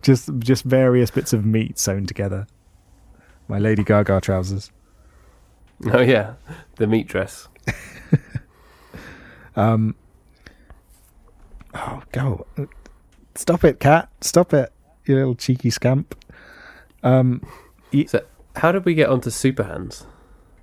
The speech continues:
Speaker 1: Uh, oh,
Speaker 2: Oh, we were
Speaker 1: because,
Speaker 2: suggesting him
Speaker 1: because
Speaker 2: as
Speaker 1: of the,
Speaker 2: playing the taxi
Speaker 1: yeah,
Speaker 2: driver.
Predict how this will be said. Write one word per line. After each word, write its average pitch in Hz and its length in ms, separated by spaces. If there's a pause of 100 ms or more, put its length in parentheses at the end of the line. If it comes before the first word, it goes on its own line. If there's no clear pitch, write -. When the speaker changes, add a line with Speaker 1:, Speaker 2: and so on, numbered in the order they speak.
(280)
Speaker 1:
Uh, 135 240
oh, 156 180
Speaker 2:
Oh, 117 140
we 110 160
were 110 80
Speaker 1:
because, 101 160
Speaker 2:
suggesting 113 420
him 120 240
Speaker 1:
because 143 240
Speaker 2:
as 139 100
Speaker 1:
of 131 60
the, 135 80
Speaker 2:
playing 107 220
the 107 80
taxi 123 340
Speaker 1:
yeah, 113 240
Speaker 2:
driver. 107 180